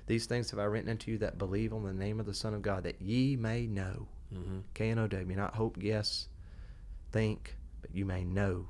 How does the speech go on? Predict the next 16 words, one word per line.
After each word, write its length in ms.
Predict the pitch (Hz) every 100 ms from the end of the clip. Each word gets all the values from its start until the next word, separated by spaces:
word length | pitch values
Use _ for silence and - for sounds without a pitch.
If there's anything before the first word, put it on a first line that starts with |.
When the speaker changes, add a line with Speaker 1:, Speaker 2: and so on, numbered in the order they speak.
| -
Speaker 1:
that 140 | - 92
you 60 |
have 100 | 92
eternal 280 | 90 98 92
life. 240 | 92 92 92
And 80 |
I'm 80 | 92
like, 240 | - - -
"Wow, 440 | - - - - - - - -
you 80 | 107
can 140 | 113
know 60 | 107
you 120 | 117
have 120 | 120 123
eternal 220 | 139 143
life." 180 | 147